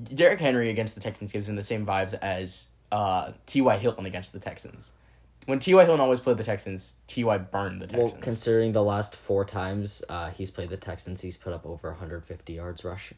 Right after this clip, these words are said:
Speaker 2: I, actually, it
Speaker 1: Ev-
Speaker 2: might be two hundred.
Speaker 1: Every single time T Y plays the Texans, he puts over, like, a hundred twenty yards receiving.
Speaker 2: I, I, I, I think I'm right that the last four times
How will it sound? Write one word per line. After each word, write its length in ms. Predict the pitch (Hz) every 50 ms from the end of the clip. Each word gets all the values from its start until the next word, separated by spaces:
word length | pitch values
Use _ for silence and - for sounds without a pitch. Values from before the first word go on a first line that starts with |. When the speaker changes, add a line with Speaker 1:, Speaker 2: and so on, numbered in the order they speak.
| _ _ -
Speaker 2:
I, 280 | 107 104 101 90 - - -
actually, 260 | 104 107 - - 120
it 40 | 135
Speaker 1:
Ev- 60 | 143 101
Speaker 2:
might 80 | -
be 80 | - 95
two 180 | - - 95
hundred. 400 | 85 90 92 98 - - - - - _ _ -
Speaker 1:
Every 260 | 123 139 135 151 156
single 280 | 151 160 156 151 143 127
time 300 | - 131 123 123 120 117
T 160 | - - 120
Y 160 | 110 110 110
plays 360 | 110 - - 117 110 107 101 -
the 140 | - 107 98
Texans, 480 | - 104 104 101 - - 127 131 123 -
he 100 | - 101
puts 220 | - 107 95 -
over, 220 | 95 104 98 101
like, 180 | 95 98 95 -
a 40 | 101
hundred 380 | 95 - - 101 98 98 98 -
twenty 320 | - - 92 92 95 92 85
yards 260 | - 90 87 85 -
receiving. 420 | - - - 82 - - - 90 95
Speaker 2:
I, 60 | 120 117 110 -
I, 140 | - 85 - - - -
I, 160 | 110 120 - - _ _ _ -
I 180 | 120 123 113 - - _ _ -
think 460 | - - - - - - 151 151 147
I'm 180 | 156 139 123 113 104
right 260 | 104 104 117 113 -
that 160 | 113 104 107
the 80 | - 107
last 260 | 101 101 104 - -
four 140 | - 104 101
times 460 | 98 - 101 95 98 101 104 104 -